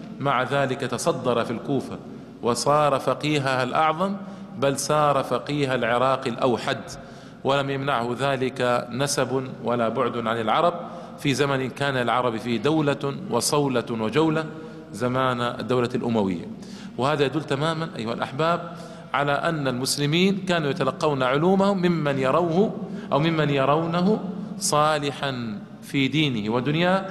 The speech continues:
ويتقبلون منه كائنا ما كان نسبه أو كائنا ما كان أصله، فرحم الله تعالى الجميع.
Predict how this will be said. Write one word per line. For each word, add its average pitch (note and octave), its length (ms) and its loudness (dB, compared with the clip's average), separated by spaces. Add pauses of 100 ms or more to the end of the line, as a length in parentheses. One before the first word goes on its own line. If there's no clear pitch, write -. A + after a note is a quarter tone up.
(300)
ويتقبلون D3 800 2
منه C#3+ 260 -2 (160)
كائنا D3+ 440 0
ما B2+ 220 -2
كان B2+ 340 -2
نسبه A#2+ 600 0 (460)
أو B2 120 4
كائنا C#3 500 -2
ما B2+ 300 0
كان C#3 500 0 (320)
أصله، B2+ 580 -2 (220)
فرحم B2 360 0
الله A2+ 280 2
تعالى A2 300 0
الجميع. G#2+ 340 0